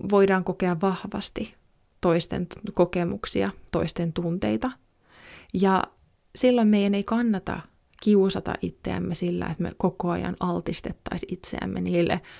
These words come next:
niille matalavärähteisille energioille. Se on, se on ihan hassua. Mä oon puhunut mun äidin kanssa tästä, että se on hassua, että me käytetään aamulla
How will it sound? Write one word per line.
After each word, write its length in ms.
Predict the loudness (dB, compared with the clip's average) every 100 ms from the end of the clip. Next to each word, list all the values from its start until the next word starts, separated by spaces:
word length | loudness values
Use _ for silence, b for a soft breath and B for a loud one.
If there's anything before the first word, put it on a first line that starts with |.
| B B B B
niille 440 | 2 4 4 4 2 -2 -6 -10 B B 0
matalavärähteisille 1120 | 2 4 2 0 0 -2 0 2 4 2 2
energioille. 540 | 0 0 -2 -2 -2
Se 140 | 2 2
on, 140 | 2 0
se 100 | 2
on 100 | 4
ihan 140 | 4
hassua. 520 | 4 0 -2 -2 0 0 B B B B
Mä 60 | 0
oon 60 | 4
puhunut 280 | 6 6
mun 140 | 6 4
äidin 400 | 4 6 6 2
kanssa 320 | 0 0 0
tästä, 460 | 0 -2 -2 -2 -4 B B B B 2
että 180 | 2 4
se 60 |
on 80 | 2
hassua, 480 | 4 2 0 0 0
että 340 | -2 -2 -2 -2 -8 _ -2
me 500 | 2 4 2 0 -4 2
käytetään 460 | 4 4 4 2
aamulla 480 | 4 4 4 2 0